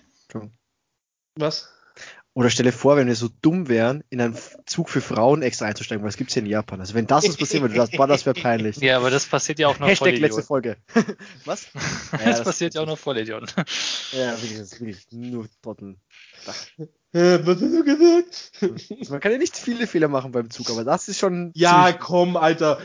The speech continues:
Speaker 2: Lern du das nächste Mal, bevor du nach Japan fliegst, gescheit mit Stäbchen zu fressen und dann können wir
Speaker 1: Ja, das
Speaker 2: weiterreden.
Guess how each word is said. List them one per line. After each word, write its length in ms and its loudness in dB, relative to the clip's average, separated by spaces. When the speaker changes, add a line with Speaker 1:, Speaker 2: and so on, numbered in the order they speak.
Speaker 2:
Lern 320 0
du 120 -4
das 140 -4
nächste 340 0
Mal, 120 2
bevor 240 -6
du 80 -6
nach 180 -4
Japan 320 0
fliegst, 260 -10
gescheit 260 -2
mit 140 -8
Stäbchen 420 -2
zu 120 -12
fressen 440 -4
und 140 -2
dann 140 -2
können 140 -2
wir 80 0
Speaker 1:
Ja, 140 4
das 100 2
Speaker 2:
weiterreden. 360 -8